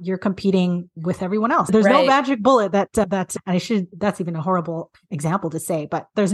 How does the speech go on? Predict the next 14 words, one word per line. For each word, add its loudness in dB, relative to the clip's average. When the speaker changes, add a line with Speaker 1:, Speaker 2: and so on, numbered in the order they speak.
Speaker 1:
no 4
magic 2
pill 2
<laughs> 2
that, 4
Speaker 2:
<laughs> 2
Speaker 1:
that 0
vegan 2
companies 0
have 0
over, -10
over -16
any -16
other. -18